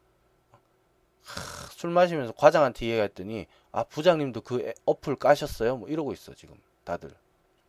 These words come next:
예? 또 욕심들은 많아가지고 막 오천, 뭐 사천, 뭐 그런 거 아니에요? 예? 회원 뭐 구백 명 모집했다는데 뭐 천억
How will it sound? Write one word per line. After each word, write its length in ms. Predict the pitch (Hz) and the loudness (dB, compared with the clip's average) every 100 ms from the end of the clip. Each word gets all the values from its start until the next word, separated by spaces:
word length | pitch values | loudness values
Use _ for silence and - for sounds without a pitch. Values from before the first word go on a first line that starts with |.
| _ _ _ _ _ _ _ _ _ _ _ 95 | _ _ _ _ _ _ _ _ _ _ _ -20
예? 100 | 120 _ _ _ - | -20 _ _ _ -2
또 100 | 165 | 2
욕심들은 480 | 175 - 247 214 143 | 4 2 2 2 6
많아가지고 800 | 120 151 143 113 117 151 120 78 | 8 8 4 2 -2 -2 -2 -2
막 200 | 80 - | -8 -8
오천, 720 | 113 180 - - 214 113 76 | -4 -2 -2 0 0 0 -6
뭐 180 | 98 113 | -4 -4
사천, 600 | - - - - 214 127 | -4 -6 -6 -6 -8 -8
뭐 160 | 101 90 _ _ _ _ | -14 -20 _ _ _ _
그런 180 | 165 226 | -8 4
거 80 | 180 | 4
아니에요? 400 | 135 165 156 208 _ _ _ _ | 4 -2 -6 -10 _ _ _ _
예? 40 | 120 - _ _ _ _ _ _ _ - | -20 -20 _ _ _ _ _ _ _ 2
회원 340 | 220 220 208 180 | 6 8 6 0
뭐 100 | 139 | -4
구백 280 | - 190 220 | 2 2 2
명 180 | 190 | 0
모집했다는데 800 | 151 131 117 131 - 120 107 95 | -2 -4 -6 -8 -4 -4 -4 -8
뭐 240 | 85 82 80 | -10 -12 -14
천억 380 | - - 220 - | -10 -2 0 0